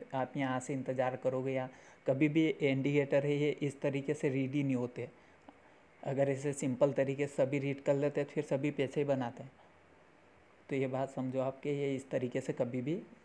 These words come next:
read नहीं होते इंडिकेटर है, इनको अपने तरीके से read करना होगा।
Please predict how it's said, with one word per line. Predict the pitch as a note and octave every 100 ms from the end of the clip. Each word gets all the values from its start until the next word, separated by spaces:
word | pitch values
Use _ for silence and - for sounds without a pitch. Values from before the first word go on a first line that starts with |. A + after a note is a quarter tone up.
| - C#3+
read | C#3 C3+
नहीं | C#3
होते | C3 A#2+ - B2+ - - - -
इंडिकेटर | C#3+ C#3 C#3+ C#3 C3+ C#3+ C3+
है, | C#3
इनको | C#3+ C#3 E3+
अपने | E3 F3 F3
तरीके | D#3 E3 E3+
से | E3 E3+
read | D#3 D3
करना | C#3+ C3 B2
होगा। | A#2+ A#2+